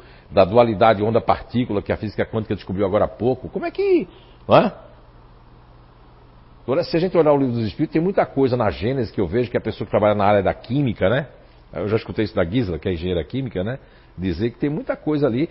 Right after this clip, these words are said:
Agora, ele não podia entrar nas propriedades, mas quando você lê o livro A Gênese Espírita, cara,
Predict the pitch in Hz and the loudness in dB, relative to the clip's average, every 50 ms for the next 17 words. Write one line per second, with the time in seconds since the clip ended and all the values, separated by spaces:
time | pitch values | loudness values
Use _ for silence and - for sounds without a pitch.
0 | - - - 123 131 151 202 269 294 330 392 381 - 370 151 151 175 170 135 165 | -8 -8 -4 -2 0 2 2 2 2 0 -2 0 0 0 2 2 2 2 4 2
1 | 147 139 135 120 - - 127 - 139 120 98 117 120 120 135 - - 170 139 - | 2 4 2 2 2 0 -2 2 2 2 4 4 2 0 0 -4 -4 -2 0 2
2 | 151 135 139 135 127 113 110 120 113 107 113 98 82 - - 120 139 143 120 87 | 4 6 6 4 4 2 2 2 4 4 4 2 2 0 -2 -2 0 0 -2 -4
3 | 78 78 78 - - - 139 139 117 - - 67 - - - - - - - - | -6 -8 -12 -8 -4 -2 0 0 0 -2 -6 -8 -8 -10 -20 -20 -20 -20 -20 -20
4 | - - - - - - - | -20 -20 -20 -20 -20 -20 -20